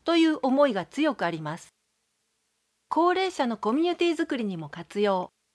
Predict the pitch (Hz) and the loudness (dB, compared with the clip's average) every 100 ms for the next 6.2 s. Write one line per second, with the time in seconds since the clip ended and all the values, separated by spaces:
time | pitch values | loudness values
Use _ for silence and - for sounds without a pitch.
0 | _ _ - 226 285 359 339 339 320 320 | _ _ -6 0 2 4 2 2 2 2
1 | 320 320 277 170 165 190 180 170 - _ | 2 2 0 -6 -10 -8 -8 -8 -14 _
2 | _ _ _ _ _ _ _ _ _ - | _ _ _ _ _ _ _ _ _ -6
3 | 247 349 285 190 - - _ _ _ _ | -2 0 -2 -8 -12 -20 _ _ _ _
4 | _ - 311 349 370 370 339 254 208 240 | _ -4 2 2 2 0 -2 -4 -4 -2
5 | 302 320 339 302 320 269 180 151 - 233 | -2 0 0 0 -2 -4 -6 -8 -8 -6
6 | 196 | -6